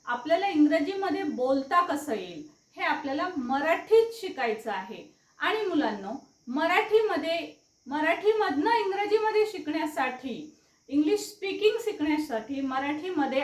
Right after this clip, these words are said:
अनेक खूपच कमी चॅनल आहेत. तर आपण यातून शिकणार आहोत शब्द पाठांतर, त्याचबरोबर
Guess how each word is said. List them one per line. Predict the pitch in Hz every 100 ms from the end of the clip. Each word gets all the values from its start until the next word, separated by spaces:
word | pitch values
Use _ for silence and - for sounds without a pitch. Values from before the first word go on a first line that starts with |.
| -
अनेक | 262 294 359 - _ _ _ _
खूपच | 381 392 466 466 -
कमी | 392 381 440
चॅनल | 415 294 247 214
आहेत. | 196 196 170 - _ _ _ _ _ -
तर | 427 269 - - _ -
आपण | 285 302 427 427
यातून | 311 302 440 453 -
शिकणार | 427 370 330 277
आहोत | 262 233 233
शब्द | - 226 208 254 -
पाठांतर, | 285 302 392 381 403 415 427 - _ _ -
त्याचबरोबर | 381 440 453 392 302 240 233 247